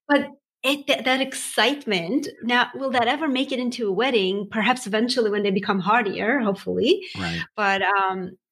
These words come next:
Speaker 1: but I agree, there's definitely new wave of colors and varieties that just we've never seen before. And I, I do find that absolutely exciting. It makes me kinda happy in a se-, in essence that,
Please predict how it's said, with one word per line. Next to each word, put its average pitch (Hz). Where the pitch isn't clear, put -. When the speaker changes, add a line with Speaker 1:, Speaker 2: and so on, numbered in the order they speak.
Speaker 1:
but 226
I 226
agree, 220
there's 196
definitely 226
new 214
wave 196
of 180
colors -
and 185
varieties 190
that 185
just -
we've 180
never 214
seen 185
before. 180
And 185
I, 185
I 202
do 214
find 196
that 185
absolutely 185
exciting. 185
It 220
makes 349
me 330
kinda 285
happy 226
in 196
a 196
se-, 190
in 214
essence 202
that, 185